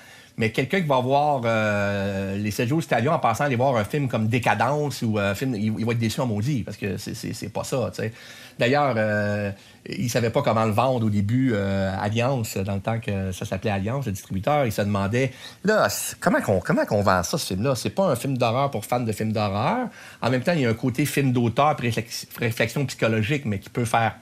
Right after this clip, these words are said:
peur à des gens qui aiment pas voir du sang. Fait qu'il était bien embêté, <laughs> puis il me demandait, « T'es vends comment, tes romans ? » Moi, je dis, « Ben, je les vends pas, je les écris, si, euh, bon, je, je, je, je sais pas, je, je sais pas quoi te répondre à ça. » Fait que, mais oui, c'est sûr que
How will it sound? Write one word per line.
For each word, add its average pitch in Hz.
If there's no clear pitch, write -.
peur 135
à 104
des 104
gens 123
qui 107
aiment 101
pas 110
voir 107
du 104
sang. 170
Fait 170
qu'il 165
était 165
bien 214
embêté, 127
<laughs> 196
puis 117
il 175
me 123
demandait, « 117
T'es 127
vends 175
comment, 185
tes 131
romans ? » 120
Moi, 120
je 113
dis, « 113
Ben, 90
je 95
les 107
vends 135
pas, 147
je 95
les 117
écris, 151
si, 147
euh, 98
bon, 131
je, 98
je, 104
je, 110
je 110
sais 120
pas, 123
je, 135
je 131
sais -
pas 165
quoi 160
te 139
répondre 135
à 120
ça. » 170
Fait 147
que, 143
mais 143
oui, 226
c'est 190
sûr 247
que 160